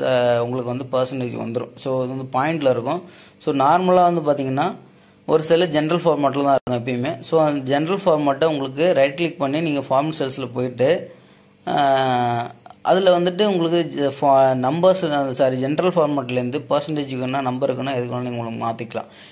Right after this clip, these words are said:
பாத்தீங்கன்னா, நமக்கு percentage தேவை. So, percentage நம்ம click பண்றோம். அதுல கீழே இருக்கு பாருங்க, timing கீழே இருக்கு. So, அதுல போயிட்டு நம்ம ஓகே கொடுத்தோம்னு வச்சுங்க. அவ்வளவுதாங்க. இதே பர்சன்டேஜுக்கு மாறிடுங்க.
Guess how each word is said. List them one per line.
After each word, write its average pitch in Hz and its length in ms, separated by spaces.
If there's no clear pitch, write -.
பாத்தீங்கன்னா, 156 200
நமக்கு 160 420
percentage 151 340
தேவை. 123 320
So, 143 300
percentage 147 460
நம்ம 131 220
click 131 300
பண்றோம். 143 340
அதுல 139 200
கீழே 135 200
இருக்கு 120 220
பாருங்க, 120 360
timing 127 160
கீழே 117 180
இருக்கு. 120 200
So, 156 160
அதுல 131 200
போயிட்டு 135 300
நம்ம 135 320
ஓகே 131 100
கொடுத்தோம்னு 123 320
வச்சுங்க. 120 280
அவ்வளவுதாங்க. 127 460
இதே 160 120
பர்சன்டேஜுக்கு 156 540
மாறிடுங்க. 110 460